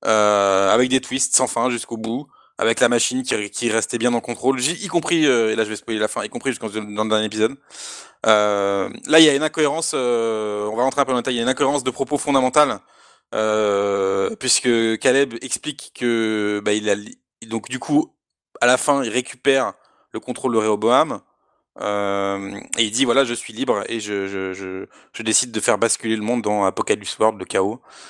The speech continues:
le plus total. Sauf qu'en fait, il a pas de contrôle, le personnage de Caleb. Ça, ça, c'est, c'est totalement faux, c'est ce que c'est de te faire croire la série. Et c'est faux parce que c'est Rehoboam qui décide de donner le contrôle à Caleb,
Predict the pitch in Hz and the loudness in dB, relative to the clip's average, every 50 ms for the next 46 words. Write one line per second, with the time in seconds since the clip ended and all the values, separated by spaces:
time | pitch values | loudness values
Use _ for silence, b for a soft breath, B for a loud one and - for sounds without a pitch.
0 | B B B 104 - 113 98 104 95 - 113 120 113 - _ _ b b b b | B B B -8 -6 -4 -2 0 4 6 4 4 4 0 _ _ b b b b
1 | b b - 117 104 - 104 127 135 - 127 107 98 - 107 107 - - 113 - | b b -8 -6 -4 0 2 2 2 2 2 -2 0 0 0 -2 -2 -6 -8 -4
2 | - 131 131 117 101 95 - - - 113 117 - - 113 104 101 95 - 101 101 | 0 2 2 2 0 -4 -10 -12 -8 -8 -8 -6 -6 -6 -6 -4 -2 0 0 0
3 | 98 98 98 98 - - - - - 123 127 123 - - 110 - - 110 - 113 | -2 -4 -8 -10 -6 0 2 4 4 4 4 4 2 0 -2 -4 -4 -4 -6 -4
4 | 101 117 110 110 107 - - 151 - 151 120 - 123 - - - - - - 127 | -2 -2 0 -2 -2 -2 -2 -2 -2 -2 -2 -2 -2 -4 -4 -6 -8 -4 -4 -2
5 | - - 131 123 117 - - 127 147 165 - B B B B B B B B B | 2 2 2 2 2 0 -4 -4 -6 -6 -10 B B B B B B B B B
6 | B - - 131 - 190 190 - - - - 127 131 165 175 165 147 147 143 156 | B 2 2 4 2 0 0 0 -2 0 0 4 4 4 4 4 4 2 0 0
7 | 175 - - 139 131 135 - - 165 156 151 151 - _ _ _ _ _ - - | -2 -6 -12 -8 -4 -2 -2 -2 -4 -6 -10 -10 -10 _ _ _ _ _ -20 -20
8 | 123 117 127 147 151 143 143 139 139 143 156 131 127 127 123 - 120 - - 139 | -8 -2 -2 0 0 2 2 2 2 0 0 -2 -4 -8 -8 -8 -10 -6 -4 -2
9 | 139 - - 117 - 117 113 135 151 127 | -2 -2 -2 -4 -2 0 0 0 0 0